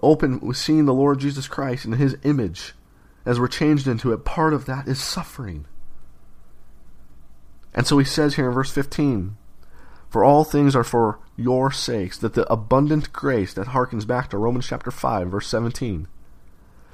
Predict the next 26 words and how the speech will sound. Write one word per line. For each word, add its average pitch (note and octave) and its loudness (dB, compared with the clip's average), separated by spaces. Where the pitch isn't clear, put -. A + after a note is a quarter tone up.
"might A#2+ 6
through C#3+ 8
the A#2+ 2
thanksgiving B2+ 2
of G2+ 0
many A#2 2
redound A2+ 0
to B2 0
the G#2+ -2
glory A#2 2
of G#2+ -4
God." A2+ -2
And G#2+ 0
the, - -2
the - -2
issue D3 2
with A#2 0
the A2+ 2
word A#2 2
redound A2 -2
is A2 0
that A#2 0
what G#2 -4
God C3 -4
is G2 -6
doing G#2 4